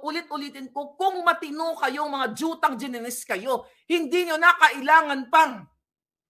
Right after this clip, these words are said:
mag-antay ng sulat sa akin, sulat sa mga kababayan. Kayo mismo, may budget kayo. Pagawa nyo sa staff ninyo na ito, mag-research kayo.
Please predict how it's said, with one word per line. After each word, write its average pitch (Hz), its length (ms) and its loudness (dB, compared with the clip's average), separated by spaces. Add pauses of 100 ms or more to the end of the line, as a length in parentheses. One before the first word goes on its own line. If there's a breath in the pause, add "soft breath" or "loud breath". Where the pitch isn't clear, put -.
(400)
mag-antay 294 720 6
ng 277 80 2
sulat 277 400 -4
sa - 240 0
akin, 285 160 -14
sulat 254 320 -8
sa 262 80 -6
mga 226 160 -6
kababayan. 247 480 -2 (480)
Kayo 330 320 6
mismo, 320 560 -2
may 302 240 2
budget 330 560 6
kayo. 302 320 -2 (320)
Pagawa 311 480 6
nyo 403 80 -4
sa 359 160 -2
staff 294 400 4
ninyo 269 560 -8
na 294 160 2
ito, 370 240 2
mag-research 320 720 -2
kayo. 311 240 0